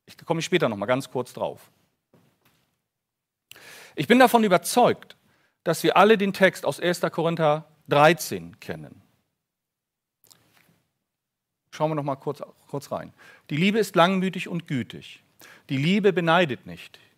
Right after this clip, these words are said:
Die Liebe prahlt nicht. Sie bläht sich nicht auf. Sie ist nicht unanständig. Sie sucht nicht das Ihre. Sie lässt sich nicht erbittern. Sie rechnet das Böse nicht zu. Sie freut sich nicht an der Ungerechtigkeit. Sie freut sich aber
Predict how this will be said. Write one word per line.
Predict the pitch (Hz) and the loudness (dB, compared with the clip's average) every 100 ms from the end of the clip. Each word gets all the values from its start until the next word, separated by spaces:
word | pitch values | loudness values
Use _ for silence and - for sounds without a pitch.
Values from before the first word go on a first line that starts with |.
| _ - | _ -12
Die | 127 | -8
Liebe | 139 135 123 | -6 -4 -4
prahlt | - 120 131 - | 0 4 4 2
nicht. | 180 196 - - - | -8 -14 -16 -20 -16
Sie | - 117 | -8 -4
bläht | 123 143 160 | 2 2 0
sich | 156 160 | -10 -12
nicht | 147 - | -12 -6
auf. | 107 92 - _ _ _ - _ | -6 -6 -16 _ _ _ -20 _
Sie | - 156 | -6 -2
ist | 190 - | -2 -2
nicht | 175 - | -6 0
unanständig. | 247 190 123 - 98 98 139 - - _ _ | 2 2 0 -6 -8 -8 -10 -12 -20 _ _
Sie | - 151 | -6 -4
sucht | 131 214 - 147 | -2 -2 -4 -4
nicht | 160 214 - | -2 -2 -2
das | 180 | -4
Ihre. | - 175 139 98 123 - _ _ - | -4 -4 -4 -4 -8 -10 _ _ -8
Sie | 143 | 0
lässt | 139 185 - | 4 4 2
sich | 170 - | -6 -4
nicht | 160 - | -6 -4
erbittern. | 135 113 143 175 175 196 _ _ _ _ | -6 -2 -2 -2 -8 -10 _ _ _ _
Sie | - 139 | -8 -2
rechnet | 139 170 - 151 131 | 2 2 0 -4 -2
das | 123 - | -4 -4
Böse | 143 160 147 | -2 0 -2
nicht | 135 120 - | -4 -6 -10
zu. | - 147 180 - _ _ _ _ | -12 -10 -10 -14 _ _ _ _
Sie | - 139 | -8 -6
freut | - 143 180 196 | 2 6 6 4
sich | 185 - | -4 -4
nicht | 165 - | -8 -6
an | 131 | -4
der | 123 | -2
Ungerechtigkeit. | 143 170 175 165 - 156 - 143 151 - _ _ _ _ | -2 -4 -4 -6 -8 -16 -8 -6 -6 -10 _ _ _ _
Sie | - 127 | -10 -4
freut | 131 139 - | 0 0 -2
sich | 143 - | -12 -6
aber | 127 127 123 127 | -6 -4 -8 -10